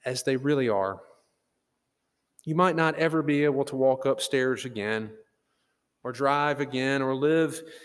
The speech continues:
in your own home again. So pray this prayer as you try to find peace in the place that you are. "God,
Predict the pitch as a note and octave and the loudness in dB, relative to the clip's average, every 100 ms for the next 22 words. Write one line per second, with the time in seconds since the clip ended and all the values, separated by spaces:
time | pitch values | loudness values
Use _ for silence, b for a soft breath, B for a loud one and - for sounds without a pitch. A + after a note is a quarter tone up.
0 | B C#3 D3+ E3 D#3+ F3 D3+ - E3 D#3+ | B -4 0 2 2 2 0 0 2 4
1 | D#3 C#3 C#3+ B2+ A#2+ A#2 A#2 A2 - _ | 2 0 -2 -2 0 0 -2 -4 -14 _
2 | _ _ _ _ _ _ _ _ _ _ | _ _ _ _ _ _ _ _ _ _
3 | _ - - E3 F3+ F3 E3+ D#3 - - | _ -12 -8 -2 2 4 4 2 0 -4
4 | - D#3+ D3+ C3+ A#2 A2+ A2+ - A#2+ - | -6 0 2 2 2 -2 -6 -12 -10 -8
5 | B2 - C#3+ C3+ C3+ C3 - - _ - | -8 -4 0 2 0 -2 -8 -20 _ -14
6 | - B2+ B2 - B2+ A2 - - - - | -8 -6 -6 -8 -8 -6 -8 -10 -12 -18
7 | _ _ - A2+ - C3+ A#2+ - - - | _ _ -14 -14 -4 -2 -2 -4 -8 -10
8 | A2 - A#2 G2+ G2 G2 _ _ _ _ | -12 -8 -6 -4 -6 -8 _ _ _ _
9 | _ _ _ _ _ _ B B B B | _ _ _ _ _ _ B B B B
10 | B B B _ - C3+ D#3 C3+ A2+ | B B B _ 2 4 6 4 2